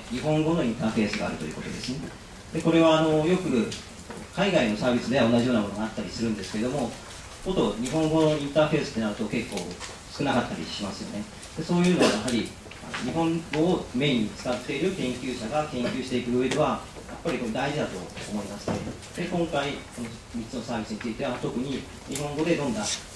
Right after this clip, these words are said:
ことができるかっていうことをインターフェースの中に入っていることを重視している一つのポイントになっています。それから、あの、随時更新。これですね。で、随時更新っていうのも、あの、先ほど、えーと、説明がありましたけれども、文献のデータ、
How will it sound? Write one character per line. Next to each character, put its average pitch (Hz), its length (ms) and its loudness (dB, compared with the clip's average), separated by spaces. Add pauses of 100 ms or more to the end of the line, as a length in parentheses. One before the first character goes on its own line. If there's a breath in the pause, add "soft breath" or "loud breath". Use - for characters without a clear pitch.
(160)
こ 123 80 0
と - 80 2
が 110 100 2
で 110 100 0
き - 100 -2
る 117 100 0
か 107 80 -2
っ 101 40 -4
て - 160 -4
い - 20 -2
う 113 40 -6
こ 147 60 -4
と 214 100 4
を - 120 4 (200)
イ 120 80 2
ン 107 60 0
タ 117 120 0
ー 110 40 0
フ 113 60 2
ェ 107 60 0
ー - 20 -12
ス - 80 -10
の 98 60 -8
中 107 160 -6
に 139 160 -2 (100)
入 101 100 -6
っ - 40 -8
て - 260 -12
い - 40 -6
る 151 60 -4
こ 208 80 2
と 196 80 4
を 113 40 0 (180)
重 117 140 2
視 104 140 0
し - 80 -8
て 104 80 -4
い 92 120 -2
る - 60 -6 (240)
一 - 100 -12
つ - 100 -4
の - 60 -8 (300)
ポ 110 60 4
イ 110 40 6
ン 107 40 2
ト - 60 -6
に - 60 -10
な 110 80 -2
っ - 40 -2
て - 120 -8
い - 20 -4
ま 82 140 -8
す。 - 220 -8 (480)
そ 165 80 2
れ 170 80 6
か 170 100 8
ら、 165 160 8
あ - 40 2
の、 117 200 -2 (100)
随 147 240 6
時 208 120 -6
更 - 240 -8
新。 - 160 -10 (400)
こ 113 80 -4
れ 98 60 -6
で - 100 -12
す - 100 -14
ね。 131 120 -8 (420)
で、 120 100 -6
随 165 200 6
時 151 100 2
更 143 180 2
新 143 140 0
っ - 20 -2
て 160 80 0
い 156 40 6
う 143 40 2
の 147 60 2
も、 147 320 4
あ 123 80 0
の、 113 160 0
先 - 200 -4
ほ 117 100 -2
ど、 117 280 2
え - 60 -4
ー - 1120 -12
と、 - 40 -8
説 117 60 -4
明 117 140 2
が 110 80 4
あ 110 40 2
り 113 60 4
ま 120 100 2
し - 60 -4
た 107 60 -2
け 90 80 -2
れ 101 60 0
ど 113 60 2
も、 139 200 4
文 139 260 0
献 139 220 4
の 131 80 2
デ 131 180 4
ー - 0 -
タ、 - 160 0